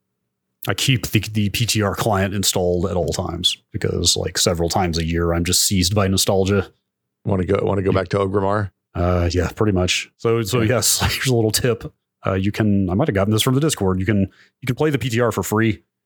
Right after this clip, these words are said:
Speaker 1: Nobody is on it, and I mean
Speaker 2: Oh.
Speaker 1: nobody. Like,
Speaker 2: Huh.
Speaker 1: usually, usually when I get in there, I'll do a slash who to see if anybody else is online, and there might be one other person in a given zone, maybe.
Speaker 2: We, we should be the P T R's only, only raid. Re-, uh, uh,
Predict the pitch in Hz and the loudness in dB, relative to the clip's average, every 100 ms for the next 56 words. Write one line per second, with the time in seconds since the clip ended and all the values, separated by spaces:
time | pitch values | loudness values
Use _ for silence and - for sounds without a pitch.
0 | _ - 92 110 113 113 101 104 120 123 | _ -4 0 2 2 2 2 2 2 0
1 | - _ _ _ 92 101 110 294 113 117 | -8 _ _ _ -4 0 0 0 0 0
2 | 123 117 _ _ _ _ _ _ _ 113 | 0 -4 _ _ _ _ _ _ _ -2
3 | 104 262 131 131 120 110 _ - 151 160 | 0 0 0 0 0 -4 _ -6 -2 0
4 | 147 143 135 135 135 123 123 117 - 117 | 0 0 0 2 2 2 0 0 0 0
5 | 110 - 117 123 113 - 107 110 104 107 | 0 0 0 2 0 0 0 0 2 2
6 | 104 101 101 104 107 104 95 92 92 101 | 2 0 2 0 0 0 0 0 0 -2
7 | 98 92 80 95 101 92 104 95 101 98 | -2 -2 0 0 0 0 0 0 0 0
8 | 104 98 92 101 104 82 87 107 123 - | 0 0 0 0 0 0 0 0 -2 -4
9 | _ _ _ _ - 113 - 117 - 127 | _ _ _ _ -6 -4 -2 -2 0 0
10 | 110 104 110 107 104 104 95 95 90 90 | 0 0 0 0 2 2 0 0 0 -2
11 | 98 95 90 90 98 98 92 - 120 95 | 0 0 2 2 2 0 -2 -6 -10 -10
12 | - 95 87 90 92 - 95 90 87 | -4 -2 0 0 -2 -2 -2 0 -2